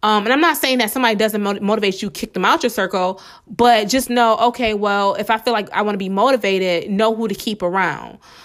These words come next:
Um, so I'm telling you, this whole, the whole series, um,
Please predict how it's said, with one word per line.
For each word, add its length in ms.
Um, 340
so 520
I'm 140
telling 320
you, 280
this 400
whole, 600
the 100
whole 340
series, 680
um, 540